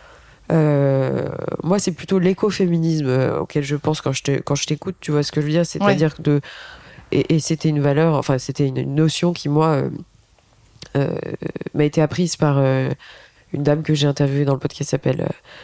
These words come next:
Speaker 1: Liliane Roudière, qui était cofondatrice du magazine Cosette et qui m'a dit,
Speaker 2: Ouais.
Speaker 1: voilà, plus que le féminisme, c'est l'écoféminisme, en fait.
Speaker 2: Hmm.
Speaker 1: Il faut faire résonner des, des, des préoccupations, euh,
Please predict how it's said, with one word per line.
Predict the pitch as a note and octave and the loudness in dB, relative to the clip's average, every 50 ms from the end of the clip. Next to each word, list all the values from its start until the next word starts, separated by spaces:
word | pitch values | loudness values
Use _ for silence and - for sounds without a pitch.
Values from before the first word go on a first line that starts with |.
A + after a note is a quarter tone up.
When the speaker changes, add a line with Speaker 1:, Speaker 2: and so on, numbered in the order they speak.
| - - - - - - - - | -20 -20 -20 -20 -20 -20 -10 -2
Speaker 1:
Liliane | - D#3 D3+ D3+ D3+ D3 D3+ | 0 2 4 4 4 4 4
Roudière, | D3 D3+ D3+ C#3+ E3 E3+ D#3+ | 2 2 2 2 2 2 2
qui | - - D3 | 0 -2 -2
était | - - D3 C#3 | 0 0 -2 -2
cofondatrice | - - D3+ C3+ - D3+ D3 D3 C#3 - - D#3+ | 0 0 -2 -2 0 0 2 0 0 0 -2 -2
du | C#3+ D3+ | 0 0
magazine | C#3+ C#3+ C3+ C#3 C3+ C3+ C#3 C#3 | 0 2 2 2 2 0 0 0
Cosette | C#3 D3+ D#3 D#3+ F#3 F#3+ - F3 | 0 2 2 4 2 2 0 -2
et | |
qui | D#3 - - C#3 | -4 -4 -2 -2
m'a | C3 C3 | 0 0
dit, | C3 D3 | 2 2
Speaker 2:
Ouais. | E3 D#3+ | 2 2
Speaker 1:
voilà, | D#3+ E3+ F3+ F3+ D#3+ C#3 - - - - - - - - - _ _ - - - _ _ _ _ - | 4 4 4 4 2 0 -2 -6 -14 -20 -20 -20 -20 -20 -20 _ _ -20 -20 -20 _ _ _ _ -6
plus | - F#3 F3 - | -4 -4 -2 0
que | - | 0
le | E3+ D3+ | 0 2
féminisme, | - E3+ D#3+ E3+ F3 G3+ F#3+ E3+ D#3 | 2 0 2 2 2 2 2 2 0
c'est | C#3+ - E3 | 0 0 2
l'écoféminisme, | E3 D#3+ E3+ D#3+ - A3 F#3+ - F3 D3+ D3 C#3 C#3+ C#3+ C#3 C3+ C3+ | 2 2 2 2 0 -2 0 0 0 -2 0 -2 -2 -4 -2 -2 -2
en | C3 | 0
fait. | - - - - | 0 2 0 0
Speaker 2:
Hmm. | F#3 F#3 | 0 -2
Speaker 1:
Il | F3+ F3 | -2 -2
faut | F3 E3+ - | -2 -4 -4
faire | - - C#3+ C3+ | -2 -2 0 2
résonner | D3+ D3 C#3 D#3 D3+ D#3+ F3 F3+ | 2 2 2 0 2 2 2 2
des, | D#3 D3+ D3 C#3 | 2 2 0 0
des, | - - C#3 | 0 -4 -4
des | - D3 | -4 -4
préoccupations, | - - - D#3 D3 - - - D3+ C#3+ - - - D#3+ D#3+ D#3 | -4 -4 -6 -6 -6 -6 -2 0 0 0 0 0 0 0 2 2
euh, | D3 C#3+ C3+ C#3 - | 2 2 2 0 -2